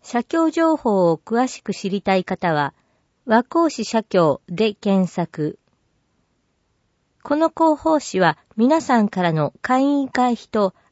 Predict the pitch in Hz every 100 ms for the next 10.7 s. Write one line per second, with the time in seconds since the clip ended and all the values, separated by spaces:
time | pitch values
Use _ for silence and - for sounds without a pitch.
0 | - 226 302 294 262 285 277 - 285 269
1 | 277 262 269 - 208 165 160 175 - 262
2 | 262 254 247 202 - 151 - 196 - -
3 | 202 190 - 180 170 160 151 - _ _
4 | _ _ _ _ _ _ _ _ _ -
5 | 185 233 294 320 302 294 285 269 - 254
6 | 208 254 - 214 - 175 - - - 165
7 | 156 - _ _ _ _ - 208 - 302
8 | 285 277 285 269 - 277 254 262 233 247
9 | - 190 165 147 _ _ _ _ - -
10 | 220 254 233 190 170 147